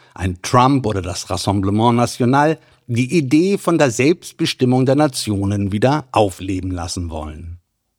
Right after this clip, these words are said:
Und das ist die größte Gefahr für all jene, die schon seit Jahrzehnten von einer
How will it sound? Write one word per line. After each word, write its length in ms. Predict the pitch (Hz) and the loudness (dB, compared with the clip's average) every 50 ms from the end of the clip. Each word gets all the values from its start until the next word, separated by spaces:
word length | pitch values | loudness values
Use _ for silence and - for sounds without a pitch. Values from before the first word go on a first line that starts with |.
| _ _ _ _ - | _ _ _ _ 2
Und 200 | 156 156 139 - - | 2 2 2 0 0
das 360 | 131 185 160 117 - - - | 2 2 2 2 0 -4 -6
ist 300 | - 135 120 - - - - | -6 -6 -6 -6 -10 -12 -8
die 180 | 117 117 131 123 | -4 -4 -2 0
größte 440 | 139 139 165 156 127 - - 113 | 2 4 4 4 2 0 -4 -6
Gefahr 400 | 98 98 95 - 110 101 104 104 | -6 -6 -4 -2 0 0 0 0
für 200 | - - 110 101 | 0 0 -2 0
all 140 | - 113 113 | 0 0 0
jene, 340 | 107 120 139 147 147 147 139 | 0 2 2 4 4 4 2
die 280 | 135 120 123 131 127 123 | 2 -2 -4 -2 -2 -2
schon 200 | - - 139 123 | -2 -2 -2 -2
seit 180 | 123 120 110 110 | 0 -2 0 0
Jahrzehnten 640 | 127 123 - - - 113 98 95 87 - - 92 | -2 -2 -2 -2 -2 0 0 -2 -4 -6 -10 -10
von 160 | - - 98 92 | -6 -6 -4 -4
einer 360 | 92 95 95 92 87 90 | -2 -2 -2 -2 -4 -6